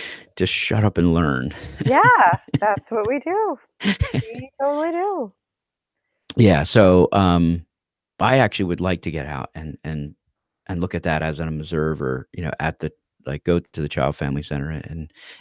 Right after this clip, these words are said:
Speaker 1: and just kinda look at, at how they're using higher order thinking, because I think, I think you're right. And I also was, I was looking through my kids', um, they have this, like, scrapbook,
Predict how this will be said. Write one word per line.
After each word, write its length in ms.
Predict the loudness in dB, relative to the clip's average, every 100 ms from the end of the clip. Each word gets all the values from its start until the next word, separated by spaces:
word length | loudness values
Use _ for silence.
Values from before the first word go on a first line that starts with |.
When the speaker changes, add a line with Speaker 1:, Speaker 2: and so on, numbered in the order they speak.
| -8
Speaker 1:
and 140 | -4
just 140 | -4 -2
kinda 200 | -2 -2
look 200 | -4 -4
at, 200 | -6 -8 -10
at 140 | -8
how 220 | -4 -4
they're 120 | -4
using 360 | -6 -6 -6 -8
higher 280 | -8 -8 -8
order 200 | -10 -10
thinking, 420 | -8 -8 -8 -8
because 440 | -6 -2 -2 -2 -8 -20 -20 _ _ _ _
I 100 | 2
think, 280 | 4 2 -2 _ _ _ _ _ _
I 100 | 0
think 180 | 2 2
you're 80 | 2
right. 300 | 4 4 2 0
And 260 | 2 2 0 -8 -20 -20 -20 -20 _ _ 4
I 120 | 8
also 300 | 8 6 4
was, 200 | 4 -2 -4
I 40 |
was 120 | -2
looking 240 | -2 0 -2
through 280 | 0 0 2
my 160 | -2
kids', 480 | -4 -2 -2 -2 -4
um, 380 | -4 -4 -6 -10 _ _ -20 -20 _ -12
they 60 |
have 160 | -12 -10
this, 180 | -10 -8
like, 160 | -8
scrapbook, 760 | -8 -4 -2 -2 -4 -6 -6